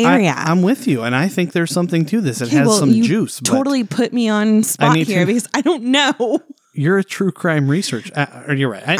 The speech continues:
Speaker 2: I
Speaker 1: didn't mean
Speaker 2: know
Speaker 1: to put
Speaker 2: I
Speaker 1: you on
Speaker 2: am,
Speaker 1: s-, I
Speaker 2: and I
Speaker 1: thought maybe you
Speaker 2: actually,
Speaker 1: knew.
Speaker 2: I've
Speaker 1: It's
Speaker 2: heard
Speaker 1: okay.
Speaker 2: about Cary Stayner, but I haven't done too many, you know, major research on him.
Speaker 1: No deep dives into the
Speaker 2: No.
Speaker 1: stains. I gotcha.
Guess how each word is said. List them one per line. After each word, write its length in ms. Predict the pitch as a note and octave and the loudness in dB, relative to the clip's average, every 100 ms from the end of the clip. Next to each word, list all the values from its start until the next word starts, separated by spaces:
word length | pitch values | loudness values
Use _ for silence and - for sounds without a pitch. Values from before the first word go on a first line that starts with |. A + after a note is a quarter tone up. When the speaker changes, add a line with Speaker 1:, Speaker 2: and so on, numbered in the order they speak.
| A3+ | 4
Speaker 2:
I 60 | |
Speaker 1:
didn't 80 | B3 | 4
mean 100 | A3+ | 4
Speaker 2:
know 60 | D#3 | 2
Speaker 1:
to 40 | |
put 40 | F#3 | 2
Speaker 2:
I 40 | |
Speaker 1:
you 60 | G3 | 0
on 20 | |
Speaker 2:
am, 60 | E3+ | -2
Speaker 1:
s-, 60 | D#3+ | 0
I 80 | A3+ | 0
Speaker 2:
and 100 | A3+ | 2
I 40 | |
Speaker 1:
thought 140 | G3+ F3 | 2 0
maybe 180 | D#3+ | 0
you 80 | D#3 | 0
Speaker 2:
actually, 120 | C#3 | 0
Speaker 1:
knew. 160 | G2+ F2+ G#3 | -2 -6 -4
Speaker 2:
I've 140 | G#3+ | -2
Speaker 1:
It's 100 | - | 0
Speaker 2:
heard 140 | B3+ | 2
Speaker 1:
okay. 60 | G#3+ | 2
Speaker 2:
about 200 | B3+ - | 0 -4
Cary 220 | - A#3+ | -2 -2
Stayner, 420 | A#3 A3+ A3 G#3 | 0 2 2 2
but 120 | F#3 - | 0 -4
I 20 | |
haven't 320 | F#3+ F#3+ F3+ | -4 -4 -4
done 480 | F#3 D#3+ D#3 D#3 F3+ _ _ _ _ _ _ _ _ | -2 -2 -2 -4 -6 _ _ _ _ _ _ _ _
too 200 | - G#3 | -2 0
many, 580 | F#3 E3 D#3+ D#3 C#3+ D#3+ _ _ _ _ _ _ _ _ _ _ _ | 2 0 2 0 0 -4 _ _ _ _ _ _ _ _ _ _ _
you 220 | - G3+ E3+ | -4 -2 -2
know, 180 | - E3 _ _ _ | -4 -10 _ _ _
major 760 | - F3 F3 D#3+ D#3 D3+ D3 D3 | -2 0 2 2 0 0 -2 -2
research 380 | E3+ D#3 D3 C#3+ | -2 0 0 -2
on 100 | C#3+ | -4
him. 180 | D#3 - | -4 -4
Speaker 1:
No 200 | C3+ C3 | -4 -2
deep 380 | A#2 B2+ C#3 A2+ | -4 -2 -2 -2
dives 460 | B2 A#2+ A#2 C3+ - D3+ | -2 0 -2 -4 -10 -4
into 220 | B2 F#3 | 0 2
the 60 | |
Speaker 2:
No. 120 | E3+ C#3+ | 2 2
Speaker 1:
stains. 500 | C#2+ A#2 A#2+ C3+ - | 0 0 -2 -4 -6
I 120 | B2+ | -4
gotcha. 340 | B2 - A2+ | -4 -6 -10